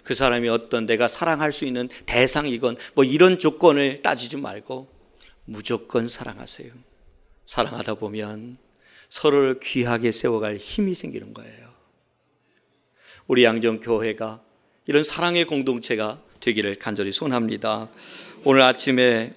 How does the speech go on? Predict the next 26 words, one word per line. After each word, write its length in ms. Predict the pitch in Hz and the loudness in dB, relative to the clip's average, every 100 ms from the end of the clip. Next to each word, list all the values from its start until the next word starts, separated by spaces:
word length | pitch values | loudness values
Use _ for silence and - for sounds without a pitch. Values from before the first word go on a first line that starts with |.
| - | -4
우리, 480 | 120 113 101 113 - _ _ _ _ - | 0 2 0 -4 -12 _ _ _ _ -10
우리 80 | - | -6
신상민 420 | - 139 135 120 | -2 2 2 2
집사님의 480 | 110 - 113 107 107 | 0 -2 0 0 2
에스엔에스에 720 | 107 131 113 107 110 104 95 | 2 2 0 0 0 0 -2
걸-, 380 | - 120 110 113 | -2 -2 -2 -2
올린 300 | 131 123 123 | 2 4 2
글인데요. 600 | - 117 104 95 107 139 - _ _ _ - _ | 0 -4 -4 -4 -4 -6 -10 _ _ _ -20 _
제가 280 | - 113 110 | -2 0 2
한번 220 | 123 117 | 2 0
잠깐 320 | - 120 139 | -2 -2 0
한번 220 | 127 113 107 | 2 0 -2
좀 160 | 104 | -2
읽어드리도록 560 | 120 135 127 113 104 113 | 0 2 2 2 0 -2
하겠습니다. 340 | 113 123 104 | -2 -6 -8
제가 220 | - 110 | -6 -4
너무 280 | 104 107 110 | 0 0 0
좋아서, 680 | - 120 107 98 123 113 - - - - - - - - - | 2 4 4 2 -2 -4 -6 -20 -20 -16 -14 -14 -16 -20 -12
어, 580 | - - 113 120 - - | -6 -4 -6 -8 -14 -2
"어깨에 600 | 143 143 143 180 170 165 | 4 4 8 8 10 8
진 320 | - 151 147 | 4 4 4
짐이 360 | 139 139 127 113 | 4 4 6 4
무거울수록 760 | 123 127 135 117 - 101 101 | 2 6 8 6 2 -2 -2
더 120 | - | 0
가벼운 480 | 120 120 123 123 113 | 2 2 4 4 4
것은 460 | 104 95 110 127 | 0 -2 -2 -6